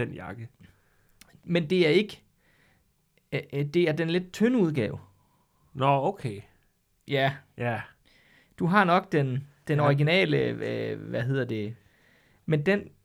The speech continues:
Speaker 2: den kan, den kunne kun fås i en mørkere blå.
Speaker 1: Jamen, for jeg tror nemlig, den, den, jeg har, den er umulig at få fat i nu, fordi at, øh, jeg, jeg ville jo rigtig gerne, jeg ville rigtig gerne have haft den der på til en, øh, T V-optræden. Jeg endte så med faktisk at have noget andet på, for det var et show, der blev,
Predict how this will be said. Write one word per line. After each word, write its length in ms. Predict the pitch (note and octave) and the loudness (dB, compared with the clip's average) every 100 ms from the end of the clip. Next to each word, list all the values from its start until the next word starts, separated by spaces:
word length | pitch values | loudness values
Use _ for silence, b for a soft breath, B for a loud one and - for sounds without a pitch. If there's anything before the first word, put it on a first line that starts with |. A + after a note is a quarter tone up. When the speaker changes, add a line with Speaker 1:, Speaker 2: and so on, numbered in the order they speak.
| - | -4
Speaker 2:
den 140 | G3 | -2
kan, 140 | F#3 G3+ | -2 -4
den 120 | G3+ | -4
kunne 160 | G3 - | -4 -4
kun 160 | G#3 G#3 | -2 0
fås 200 | G#3+ F#3+ | 0 0
i 60 | |
en 80 | F#3 | -2
mørkere 340 | E3+ A#3 F3 | -2 -2 -2
blå. 260 | G2+ A#2 D3 - - - _ _ _ _ | -2 -4 -6 -14 -20 -20 _ _ _ _
Speaker 1:
Jamen, 160 | C3+ C3 | -2 -2
for 120 | B2+ | 2
jeg 80 | C#3+ | 0
tror 180 | - F#3+ | 2 2
nemlig, 360 | E3+ F3+ D#3+ | 2 0 0
den, 240 | E3 E3 C#3 - - | 0 -2 -6 -14 -2
den, 200 | F#3 F#3 | 0 2
jeg 80 | E3+ | 0
har, 220 | D3 E3+ C3 | -2 -2 -2
den 220 | D3+ D3 | 0 0
er 60 | |
umulig 340 | C#3+ D3+ F#3+ C#3+ | 0 0 0 -2
at 60 | |
få 100 | A#2+ | -2
fat 280 | B2+ - F#3 | -6 0 0
i 120 | D#3 | 0
nu, 220 | A2 F#2+ F#2 _ | -6 -12 -16 _
fordi 400 | - B2+ B2 B2 | -10 -8 -6 -4
at, 320 | G#2 G#2 - - | -4 -6 -10 -8
øh, 220 | G2+ F#2+ - b b b b b b b b - | -6 -8 -12 b b b b b b b b -4
jeg, 220 | C3+ C#3+ | 0 2
jeg 120 | C#3+ D3 | 4 4
ville 100 | C#3+ | 4
jo 320 | B2+ B2 B2 | 4 2 0
rigtig 160 | D#3 D#3 | 0 2
gerne, 140 | D3 | 0
jeg 120 | D3+ D3 | 2 2
ville 100 | D#3 | 2
rigtig 100 | D#3+ | 2
gerne 120 | D#3 | 2
have 80 | C#3+ | 0
haft 80 | C#3+ | 0
den 140 | D#3+ | -2
der 100 | D3 | -2
på 260 | C3+ D#3 C#3 | 0 0 -2
til 260 | C#3+ C3+ A2 | -2 -2 -2
en, 140 | A2+ | -4
øh, 140 | G#2+ A2 | -6 -4
T 120 | - | -2
V-optræden. 640 | F3+ A2 G2+ - G2+ - | 0 -2 -6 -8 -8 -8
Jeg 80 | A#2 | -6
endte 160 | C3 C#3+ | -6 -4
så 80 | |
med 160 | C3 G2+ | -6 -6
faktisk 280 | - A#2 A#2+ | -6 -8 -6
at 60 | |
have 100 | A2 | -8
noget 120 | A2+ F2+ | -6 -4
andet 200 | C3+ C3+ | -4 -4
på, 260 | B2+ A#2 | -4 -6
for 140 | A2 A2+ | -6 -6
det 120 | A2 | -6
var 80 | G2+ | -6
et 80 | G#2+ | -4
show, 200 | B2+ B2 | -2 0
der 100 | B2 | -2
blev, 200 | A#2 | -4